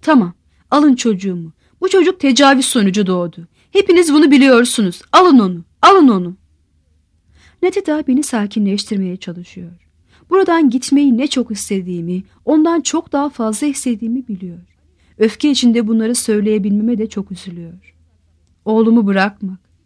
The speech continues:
çocuklarından ayrılma düşüncesine onun katlanamayacağını biliyorum. Annesinin eteğine yapışıp herkese korkulu gözlerle bakan Haney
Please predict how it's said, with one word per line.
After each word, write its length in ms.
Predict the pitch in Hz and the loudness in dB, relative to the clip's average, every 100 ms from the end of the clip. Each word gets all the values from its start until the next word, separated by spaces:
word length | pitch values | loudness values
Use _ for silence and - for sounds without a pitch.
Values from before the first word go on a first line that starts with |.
| _ _ - | _ _ -8
çocuklarından 760 | 330 320 339 349 320 339 359 - | -4 -4 -2 0 2 2 0 0
ayrılma 420 | 226 247 262 339 | 0 2 2 2
düşüncesine 540 | 285 - 254 262 269 | -2 0 -2 0 0
onun 200 | 262 262 | 0 0
katlanamayacağını 960 | 285 233 226 240 285 254 214 233 226 277 | -2 -6 -6 -2 2 2 2 -2 -4 -6
biliyorum. 460 | 233 202 196 180 196 _ _ _ _ - | -6 -6 -8 -10 -18 _ _ _ _ -4
Annesinin 540 | 214 226 233 254 277 | 0 2 2 4 4
eteğine 420 | 262 208 233 226 247 | 4 2 0 2 2
yapışıp 460 | 196 196 - 214 - | 0 -4 -6 -6 -8
herkese 460 | 285 370 - 269 | -10 -10 -8 -6
korkulu 500 | 294 247 226 240 262 | -4 0 -2 0 -2
gözlerle 500 | 254 226 214 240 254 | 2 2 2 2 0
bakan 320 | 196 196 202 202 | -2 -4 -4 -4
Haney 380 | 190 190 214 | -2 0 -2